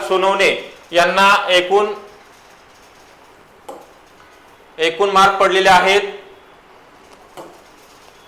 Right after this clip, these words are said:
एकशे बावन्न. नंतर वेटिंग लिस्टला आहेत विष्णू कुट्टे आणि रामेश्वर केंद्रे, सेम मार्क आहेत, एकशे अठ्ठेचाळीस आणि एकशे शेहेचाळीस वेटिंग लिस्टला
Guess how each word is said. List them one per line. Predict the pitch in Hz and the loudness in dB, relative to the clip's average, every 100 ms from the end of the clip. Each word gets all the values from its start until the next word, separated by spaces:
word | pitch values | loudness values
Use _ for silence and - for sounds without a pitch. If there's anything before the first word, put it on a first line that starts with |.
| - | -8
एकशे | 160 160 190 | -6 -4 -6
बावन्न. | 196 175 180 190 202 - - - - _ _ 165 | 0 2 4 4 2 -4 -16 -20 -20 _ _ -6
नंतर | 165 175 202 208 208 - - | -4 0 4 4 2 -2 -4
वेटिंग | 170 165 190 | -2 0 -2
लिस्टला | 190 190 202 | -2 0 2
आहेत | 190 202 | 4 2
विष्णू | 185 175 196 202 208 | -2 -8 -4 -2 -2
कुट्टे | 208 190 185 202 | -4 -8 -2 0
आणि | 196 196 | 2 2
रामेश्वर | 180 185 185 202 233 - - - | 2 2 0 2 2 0 -10 -8
केंद्रे, | 185 185 196 160 120 - - - - - - | -4 0 2 0 -2 -10 -18 -20 -20 -20 -6
सेम | 185 190 | -2 0
मार्क | 190 190 190 | 2 2 4
आहेत, | 196 | 2
एकशे | 185 180 196 | 2 -2 2
अठ्ठेचाळीस | 180 139 185 196 190 | 2 2 2 0 2
आणि | 185 214 240 - - | 0 0 -2 -6 -6
एकशे | 175 175 190 | -4 -2 -2
शेहेचाळीस | 185 190 196 180 | -2 0 0 2
वेटिंग | 180 196 185 | 0 -2 -4
लिस्टला | 180 190 196 220 202 | -6 -2 2 2 -2